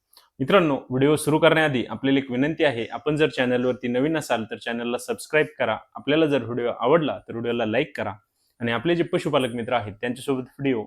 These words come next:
नक्की शेअर करा. मित्रांनो, आपले जे गाभण पशु असतात, यामध्ये आपली गाई असेल, म्हैस असेल, शेळी असेल, मेंढी असेल, तर यांच्यामध्ये मित्रांनो, आपण आपले पशु गाभण असताना त्यांना जर पोषक आहार नाही दिला किंवा त्यांची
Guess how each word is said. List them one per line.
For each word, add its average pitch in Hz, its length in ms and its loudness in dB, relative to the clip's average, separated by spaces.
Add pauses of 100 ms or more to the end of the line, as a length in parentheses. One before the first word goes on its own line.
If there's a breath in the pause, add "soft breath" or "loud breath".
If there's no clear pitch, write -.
(120)
नक्की 123 260 -8
शेअर 120 240 0
करा. 107 240 -2
मित्रांनो, 160 400 0 (200)
आपले 160 260 2
जे 160 280 2 (100)
गाभण 147 260 4
पशु 156 240 2
असतात, 131 300 2 (120)
यामध्ये 127 520 2
आपली 131 200 -4
गाई 127 240 2
असेल, 123 340 -2
म्हैस 127 340 0
असेल, 110 380 -6
शेळी 135 340 4
असेल, 120 460 0
मेंढी 123 320 2
असेल, 120 400 0 (800 soft breath)
तर 139 80 4
यांच्यामध्ये 139 540 4
मित्रांनो, 156 460 0
आपण 151 280 0
आपले 147 200 -2
पशु 139 280 -4
गाभण 131 360 0
असताना 131 380 -4 (340)
त्यांना 131 320 2 (180)
जर 131 180 0 (180)
पोषक 143 440 -2
आहार 139 260 4
नाही 139 160 4
दिला 117 300 0 (260)
किंवा 131 340 0 (200)
त्यांची 135 440 0